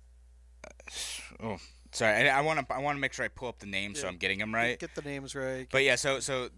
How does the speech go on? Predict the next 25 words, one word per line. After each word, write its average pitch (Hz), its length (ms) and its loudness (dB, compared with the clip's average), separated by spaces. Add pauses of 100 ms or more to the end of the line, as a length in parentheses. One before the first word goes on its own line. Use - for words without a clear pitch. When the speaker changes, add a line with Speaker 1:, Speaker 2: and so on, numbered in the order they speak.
Speaker 1:
basically, 151 460 0
there's 123 260 -4
a - 300 -20
couple, 139 440 -2 (260)
uh, 110 520 4
Speaker 2:
Mister 104 260 -6
Democrat 165 540 -6
and 139 160 -10
Mister 147 240 -14
Speaker 1:
Okay, 156 40 -12
Speaker 2:
Republican 135 640 -2
Speaker 1:
yeah, 110 160 6
I, 120 100 6
I 123 40 6
Speaker 2:
lost. 131 120 4
Speaker 1:
got 151 120 4
the 127 80 -6
names 117 300 0
now. 95 160 -4 (200)
Speaker 2:
<laughs> - 160 -16
Speaker 1:
So, 131 340 2
so, 127 320 0
uh, 117 540 2 (340)
Paul, 151 460 2
uh, 113 420 2